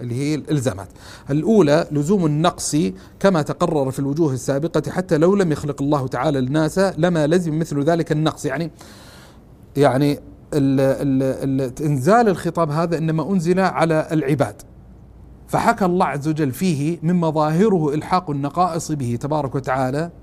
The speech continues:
الذي لو لم يخلق العباد أصلًا لكان خيراً من إنزال وحي وخطاب ظاهره نسبة النقص إليه سبحانه وتعالى.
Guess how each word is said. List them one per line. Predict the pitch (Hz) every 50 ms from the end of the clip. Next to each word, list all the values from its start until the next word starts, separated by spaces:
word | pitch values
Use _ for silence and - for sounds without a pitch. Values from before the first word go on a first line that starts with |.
| - - - - - - - - - 202
الذي | 214 214 220 214 202 190
لو | 196 240 277 269
لم | 240 214 214
يخلق | 208 - - 180 160 - 165
العباد | 143 143 151 160 147 135 139
أصلًا | - - 180 165 - - 143 131 131 151 190 196 - - - - -
لكان | 151 165 170 170 202 190 180 175 180 214 233 220 - - - - - - - - - - - - - - -
خيراً | - - - 214 233 240 220 208 220 214
من | 190 165 175 190 220 226 214 220 -
إنزال | 170 170 160 135 127 165 185 180 165 143 135
وحي | 135 165 190 - - 147 131 127
وخطاب | 120 127 147 143 - 160 151 165 160 147 135 135 160 190 214 214 214 - - - - - 135
ظاهره | 170 190 185 180 196 220 202 185 170 185 202 185
نسبة | 170 175 - 170 160 -
النقص | 143 139 147 151 - - -
إليه | 147 131 139 139 139 139 139
سبحانه | - - 104 - 104 113 131
وتعالى. | 143 147 160 143 143 113 98